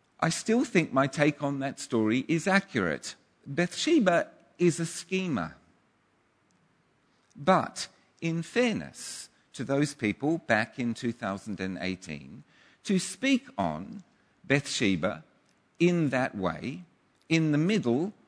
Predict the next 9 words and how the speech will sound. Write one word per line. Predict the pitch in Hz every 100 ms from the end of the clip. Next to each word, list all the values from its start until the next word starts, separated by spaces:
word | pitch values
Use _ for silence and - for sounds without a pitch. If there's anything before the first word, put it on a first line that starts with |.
| _
of | 123 110
the | 110
Me | 110 131 160
Too | 143 - - 170 143 -
movement, | 98 90 - 80 76 - - _ _ _ _ _
without | 147 170 208 285 233 -
anticipating | 127 127 131 120 - 107 104 - 101 98 -
their | 104 104
reaction, | 90 90 78 - - 107 127